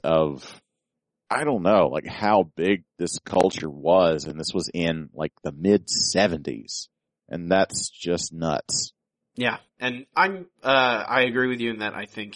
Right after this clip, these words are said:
Speaker 2: it would benefit by having a kind of through line.
Speaker 1: Mm-hmm.
Speaker 2: I don't, and I, I guess it's the, that's a big issue with nonfiction, like, if you're, that is clear, like, he writes down, "This is what this is. It is a history."
Speaker 1: Yes.
Speaker 2: And then if you try, like, if you inserted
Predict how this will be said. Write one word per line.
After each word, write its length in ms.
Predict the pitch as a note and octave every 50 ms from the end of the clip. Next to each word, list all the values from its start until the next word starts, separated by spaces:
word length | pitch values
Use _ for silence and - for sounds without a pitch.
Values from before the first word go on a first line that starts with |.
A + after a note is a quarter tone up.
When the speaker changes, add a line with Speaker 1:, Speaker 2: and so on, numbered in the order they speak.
| - -
Speaker 2:
it 240 | A2+ A2+ G2 G2 G#2+
would 260 | A2 A#2 A#2+ B2 A2+ _ _
benefit 540 | - C3+ B2+ B2 C3 B2+ - C#3 C3 B2+ - _ _ _ _
by 420 | - C3+ A#2 A2 A2 G#2+ G#2+ G#2+ G2+
having 380 | A2 A2 A2 A2 A2+ A2 G#2+ G2+
a 420 | - G2+ G2+ G2+ G2 G2+ G#2 _ _ _ _ _
kind 180 | - - B2 A2
of 80 | G2+ -
through 460 | - - - C#3 C#3 D3 D3+ D#3+ E3+
line. 520 | E3+ F3 F3+ F#3+ G3 G3+ G#3 G#3 G#3 G3+ - _ _ _ _ -
Speaker 1:
Mm-hmm. 400 | E2+ F2 D#2+ F2 F2 E2+ E2 E2+ E2+ - _ - A#2+
Speaker 2:
I 80 | C3+
don't, 180 | C#3+ D#3 D3 -
and 80 | D3
I, 140 | D3 C#3+ C#3 - - - _ -
I 80 | C#3 C#3+
guess 260 | C#3 D#3 D3+ D3+ C#3
it's 240 | C#3+ - - - -
the, 220 | C#3 C3+ C3 - -
that's 260 | D3+ E3 E3 - -
a 80 | A#2 A#2
big 300 | - - C3 C3 A#2+ A2
issue 380 | B2 B2 - - C#3 C3 B2+
with 180 | A#2+ A2+ A2 A2
nonfiction, 680 | A2+ A2+ A2+ A2+ A2+ - B2+ A#2+ - - C3+ B2+ C3 _ _ _ _ -
like, 180 | A2+ A#2 A2+
if 120 | B2 A2+ -
you're, 120 | B2 A#2+
that 180 | A#2+ B2 A#2+ A#2
is 180 | A#2 A2+ -
clear, 260 | - - - D3 C3+ -
like, 220 | - B2 A#2 A#2+ -
he 200 | - A#2+ A2+ -
writes 260 | - A#2 A#2 A2 -
down, 200 | - A2 G#2+ A2
"This 160 | B2 D#3 E3 -
is 120 | E3 -
what 160 | F#3 E3+ F3
this 160 | F#3+ F#3+ -
is. 180 | - G#3 D3+ A#2+
It 120 | B2+ D3
is 160 | D3+ D#3+ D#3 E3+
a 80 | E3
history." 540 | D#3 E3 D#3+ - - - G#2 D#2+ A#1+ _ _ _ - _ -
Speaker 1:
Yes. 160 | E2 E2+ D#2
Speaker 2:
And 80 | D2+
then 140 | - C3 B2+
if 100 | C3 -
you 80 | E3+ D3
try, 480 | - - E3+ D#3 D3 C#3+ C#3 C3+ C3 - _ _ _ _ _ - - _ -
like, 200 | C3 C#3+ C#3 -
if 140 | D3+ - D#3+
you 200 | E3 D#3+ D3 C#3
inserted 760 | C3 B2 - - - D3 C#3 C#3 C3+ B2+ A#2+ A#2 A#2 A2+